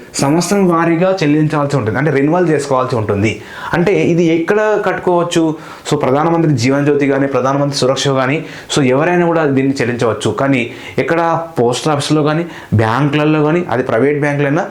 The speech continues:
so ప్రభుత్వ బ్యాంకుల సెక్టార్లో కూడా ఈ యొక్క పథకం అనేది అందుబాటులో ఉంది, అందుబాటులో ఉంది. ఇది సంవత్సరానికి మాత్రమే వర్తిస్తుంది. అంటే సంవత్సరం, సంవత్సరం మళ్ళీ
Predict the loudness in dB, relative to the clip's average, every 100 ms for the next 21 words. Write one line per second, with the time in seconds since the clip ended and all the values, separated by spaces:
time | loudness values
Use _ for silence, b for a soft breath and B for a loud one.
0 | B B -4 0 0 0 0 0 0 -2
1 | 0 0 0 0 2 0 -2 B B 2
2 | 2 2 0 0 -4 -8 -4 -2 0 0
3 | 2 0 0 -2 -2 -2 0 2 0 0
4 | 0 0 0 -4 -6 -4 -2 0 0 0
5 | -2 -2 B B 0 2 0 0 0 0
6 | 0 0 0 0 0 0 -2 0 -2 -2
7 | -2 0 0 0 -2 0 0 0 0 0
8 | -2 0 0 -2